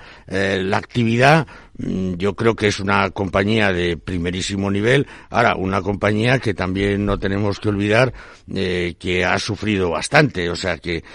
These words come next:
eh, es una compañía que llegamos a tener en el entorno de los cuarenta y cuatro euros y la hemos visto en dos mil veintitrés, es decir, hace, eh, el uno de octubre de dos mil veintidós, perdón,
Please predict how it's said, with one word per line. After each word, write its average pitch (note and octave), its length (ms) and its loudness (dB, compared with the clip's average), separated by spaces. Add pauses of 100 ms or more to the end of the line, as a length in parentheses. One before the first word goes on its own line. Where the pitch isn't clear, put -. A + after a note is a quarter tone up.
(220)
eh, E2 720 -4
es F2 120 -6
una G2 140 -2
compañía G2 540 0
que F2+ 200 -2
llegamos F2 380 -2
a F2+ 80 -4
tener F#2+ 400 0 (320)
en F2 180 -4
el E2+ 140 -2
entorno F#2 500 -2
de F#2 120 0
los F2 320 -4
cuarenta F2 420 -6
y E2+ 40 -10
cuatro F#2 320 -4
euros G#2 380 2 (300)
y F2 320 -4
la F2 140 -2
hemos G2+ 260 2
visto A2+ 340 2
en G#2 240 2
dos F2+ 200 0
mil A2+ 200 0
veintitrés, G#2+ 680 0
es E2+ 100 -4
decir, E2+ 380 -4
hace, F#2 420 -2 (440)
eh, E2+ 540 -4
el F2+ 120 -2
uno A#2+ 220 4
de G#2+ 40 4
octubre A2 400 2
de F#2+ 120 2
dos F2+ 180 0
mil F#2+ 140 -2
veintidós, F#2+ 460 -2
perdón, G2 360 0